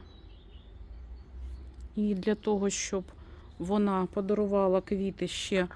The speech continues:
один раз, то потрібно її теж підгодувати. В неї так само, як і у гортензії,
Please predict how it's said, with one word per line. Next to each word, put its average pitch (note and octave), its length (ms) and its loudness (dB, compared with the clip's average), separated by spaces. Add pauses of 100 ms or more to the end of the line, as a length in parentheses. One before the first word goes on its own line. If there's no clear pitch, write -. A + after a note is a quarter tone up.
(1200)
один G3+ 400 2
раз, B3 420 2 (1000)
то G#3 180 -2
потрібно A3+ 580 4
її G#3+ 180 4
теж - 440 2 (360)
підгодувати. G3+ 880 -2 (1200)
В F#3+ 140 -2
неї A#3+ 500 6
так A3+ 200 4
само, G#3 420 4 (420)
як G#3 280 4 (140)
і G#3 140 0
у G3 80 2
гортензії, G3+ 840 4